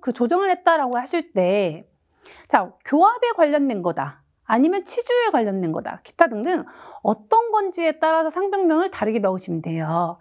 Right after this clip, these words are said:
그래서 이런 부분들이 해당하는 원인이 뭐냐가 굉장히 중요합니다. 자, 다음은 실런트죠.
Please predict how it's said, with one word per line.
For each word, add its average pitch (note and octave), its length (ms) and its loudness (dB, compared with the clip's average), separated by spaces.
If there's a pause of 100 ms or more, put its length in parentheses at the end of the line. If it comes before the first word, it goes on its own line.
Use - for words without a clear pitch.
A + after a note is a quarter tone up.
그래서 G#3 200 -2
이런 F#4 340 0
부분들이 B3 680 -2 (480)
해당하는 G#4+ 600 0
원인이 B3 320 2
뭐냐가 D4+ 680 0
굉장히 D4 560 0 (180)
중요합니다. E3+ 600 -4 (1300)
자, G3 120 2
다음은 D#4 760 2
실런트죠. D#4+ 640 -2